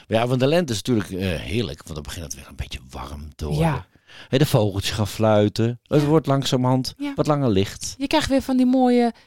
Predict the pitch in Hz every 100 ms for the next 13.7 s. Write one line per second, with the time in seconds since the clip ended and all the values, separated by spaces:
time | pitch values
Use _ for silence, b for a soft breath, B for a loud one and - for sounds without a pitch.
0 | b - 247 233 226 233 - 226 226 233
1 | - 214 220 220 - 214 196 226 233 214
2 | 208 - 214 202 202 196 185 196 190 185
3 | 139 131 120 113 104 95 95 92 85 73
4 | 92 87 95 87 80 80 73 67 - -
5 | 110 - 123 - 143 160 226 - 233 -
6 | - 92 90 82 80 76 - 73 101 82
7 | 69 110 202 _ - 196 143 - _ _
8 | _ _ _ _ - 254 208 214 214 208
9 | 208 202 185 180 - 226 262 277 254 247
10 | 214 220 208 226 285 - 294 254 254 -
11 | 165 - 151 120 117 107 165 127 98 -
12 | 98 104 110 120 117 - 135 127 127 147
13 | 190 185 120 82 76 73